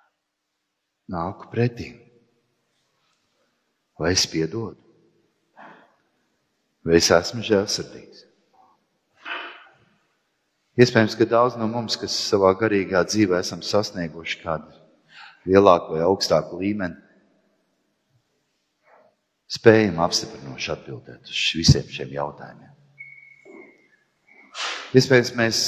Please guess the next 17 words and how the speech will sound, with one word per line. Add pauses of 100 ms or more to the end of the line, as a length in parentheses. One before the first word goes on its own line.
(1160)
neesam
perfekti
un
labi, (540)
lai
gan
uz
to
esam
aicināti. (2250)
Problēma
jau
īstenībā
nav
tajā,
vai
es